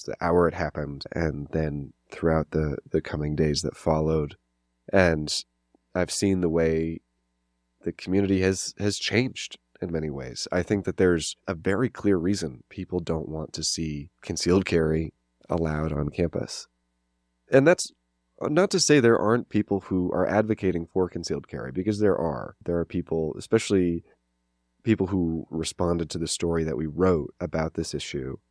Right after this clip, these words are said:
who were saying, you know, if the regions pass a ban on concealed carry, they're not gonna comply with it.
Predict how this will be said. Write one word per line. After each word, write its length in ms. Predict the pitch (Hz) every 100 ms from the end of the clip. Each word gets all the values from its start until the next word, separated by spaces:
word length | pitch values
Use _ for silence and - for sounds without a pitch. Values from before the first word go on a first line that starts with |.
| _
who 60 | 98
were 80 | 87
saying, 400 | - 87 82 85
you 80 | 104
know, 160 | 78 -
if 320 | 104 98 - _ _ _
the 100 | 92
regions 480 | 90 90 80 80 76 -
pass 340 | - 95 113 -
a 40 |
ban 420 | 85 78 67 65 -
on 140 | 82 78
concealed 420 | - 76 - 73
carry, 420 | - 76 67 65 - _ _
they're 120 | 104
not 180 | 101 87
gonna 160 | - 78
comply 420 | - 78 73 73
with 220 | 71 73
it. 80 | -